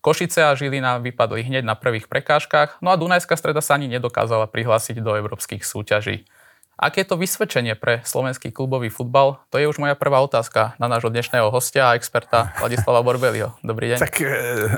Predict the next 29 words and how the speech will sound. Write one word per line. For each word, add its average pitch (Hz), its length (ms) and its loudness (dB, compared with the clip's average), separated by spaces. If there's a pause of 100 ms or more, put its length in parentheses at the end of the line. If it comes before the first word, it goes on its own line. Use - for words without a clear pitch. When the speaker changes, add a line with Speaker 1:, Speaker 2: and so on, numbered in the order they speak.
(1040)
Speaker 2:
tu - 80 -6
škoda 143 320 2
slov, 120 480 6
jednoducho, 107 480 2
e, 92 120 2 (760)
takáto 107 400 2
je 87 160 4
realita, 107 560 2
musíme 110 240 -2
sa 95 160 2
s - 80 0
tým 85 160 -4
zmieriť 101 640 0 (320)
a 98 400 4
jednoducho, 110 480 0
e, 107 200 6 (920)
bohužiaľ, 101 640 0 (240)
ten 98 160 2
medzinárodný 104 640 2
futbalový, 101 800 0
tá 95 80 0
medzinárodná 98 640 0
futbalová 107 480 2
kolóna 113 480 2
ide 95 400 2
dopredu 120 560 0
a 98 160 -2
možno, 107 400 -2
že, 113 320 2